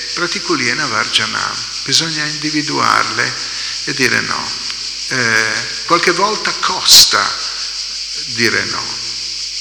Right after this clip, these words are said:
Eh, può essere anche, può sembrare essere artificiale il, il non servire Maya, anche perché Maya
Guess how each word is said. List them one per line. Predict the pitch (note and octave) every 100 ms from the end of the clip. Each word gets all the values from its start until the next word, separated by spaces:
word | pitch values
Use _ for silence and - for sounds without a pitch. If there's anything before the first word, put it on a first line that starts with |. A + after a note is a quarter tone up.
| - -
Eh, | A#2 A2+ A2 A2 A2+ A2+ A2+ G#1+ A1 A1 A1 - - - - - -
può | - C3
essere | C#3 - C#3 C3+
anche, | C3+ D3+ D3 D3 C3+ C3 - - - - -
può | D3+
sembrare | - D#3 D3 D3 E3 F3+ F3+ E3 D3+ -
essere | D#3 C#3+ E3+ E3 D3+ D3 - - - - - - - - - - - -
artificiale | C#3+ C#3 - C3+ C#3 - E3+ E3 A2 G2+ D#2+ - - - -
il, | C3+ A#2 A#2 A2+ - A#2 - - - - -
il | B2+ A#2
non | A#2+ D3+ F#3
servire | E3+ - D3 B2+ B2 B2+ B2+
Maya, | B2+ A2+ F#2+ F#2 A2+ A2 C#3+
anche | E3+ F#3
perché | E3+ - D#3
Maya | D#3 D#3 D#3+ D#3+ F3